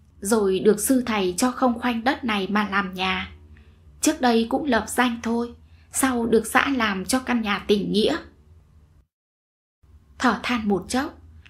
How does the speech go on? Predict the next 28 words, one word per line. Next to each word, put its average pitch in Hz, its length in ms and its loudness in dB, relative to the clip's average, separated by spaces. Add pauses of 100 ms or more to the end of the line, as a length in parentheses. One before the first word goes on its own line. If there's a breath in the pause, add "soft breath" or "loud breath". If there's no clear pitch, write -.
(120 soft breath)
lão 254 220 2
Binh 233 200 4
Song 220 400 0
thẫn 247 220 0
thờ 208 280 0
đi 233 180 2
ra 214 280 -4
cổng. - 260 0 (840)
Xoan 233 360 0
nhào 208 280 -2
theo, 233 280 0 (340 soft breath)
xem 233 360 2
lão 226 220 2
đi 240 240 2
đâu. 226 260 2 (680)
Lão 240 180 0
ngoảnh 220 300 0
nhìn 196 260 -2
Xoan, 214 300 -2 (340)
giật 233 280 2
giật 202 260 4
một 190 240 -2
quãng, 233 300 0 (360 loud breath)
rồi 202 380 4
xẹp 233 280 0
xuống 233 280 -2
bến 226 240 0
bàng. 190 320 0